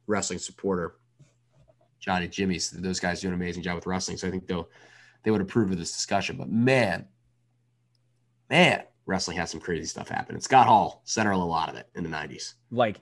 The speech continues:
Speaker 2: he, he
Speaker 1: From a
Speaker 2: also
Speaker 1: li-,
Speaker 2: has
Speaker 1: from a
Speaker 2: some of
Speaker 1: lifestyle standpoint.
Speaker 2: Yeah, I mean, he has some of the all-time gifts too. The, like, the, the three D flicking the toothpick.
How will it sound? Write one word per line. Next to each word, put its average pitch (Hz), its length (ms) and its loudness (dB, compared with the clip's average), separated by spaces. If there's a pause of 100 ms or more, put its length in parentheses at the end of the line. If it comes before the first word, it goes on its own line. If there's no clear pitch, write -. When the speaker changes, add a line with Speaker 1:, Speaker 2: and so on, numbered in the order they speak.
Speaker 2:
he, 147 260 2
he 131 140 4
Speaker 1:
From 127 80 12
a - 20 12
Speaker 2:
also 127 120 10
Speaker 1:
li-, 127 60 8
Speaker 2:
has 127 80 6
Speaker 1:
from 160 80 8
a - 20 10
Speaker 2:
some 143 60 12
of - 0 -
Speaker 1:
lifestyle 120 400 8
standpoint. 92 460 2 (360)
Speaker 2:
Yeah, 123 360 -4
I - 60 -8
mean, 135 160 -4
he 135 160 -2
has 147 100 2
some 151 160 0
of 131 60 0
the 135 80 6
all-time 123 400 2
gifts 113 320 2
too. 117 340 4 (160)
The, 104 100 2
like, 98 320 2
the, 98 300 4 (380)
the 113 80 0
three 135 380 4
D 123 260 4
flicking 127 440 -2
the 113 100 0
toothpick. 123 640 0